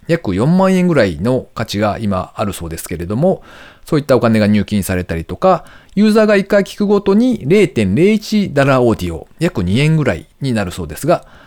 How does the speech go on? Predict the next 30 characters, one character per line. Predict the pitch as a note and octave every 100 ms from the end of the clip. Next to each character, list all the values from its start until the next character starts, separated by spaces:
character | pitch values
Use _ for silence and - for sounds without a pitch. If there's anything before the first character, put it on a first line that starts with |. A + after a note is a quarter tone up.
| - _
そ | - F#3
う |
い | F3+
っ |
た | - G3+ - _
あ | -
る | G#3+ D#3 -
決 | -
ま | F#3+
っ | A3
た | A#3+
ル | A#3+
ー |
ル | A3+
に | A3 A3 G#3+
よ | G3+
っ | G3+
て | - B3+
支 | -
払 | A2 G2+
わ | F#2+
れ | E2+
て | G#2+
い | F3+
く | A2
そ | F2
う |
で | B1+
す | - C3+
ね。 | D3 C3+ -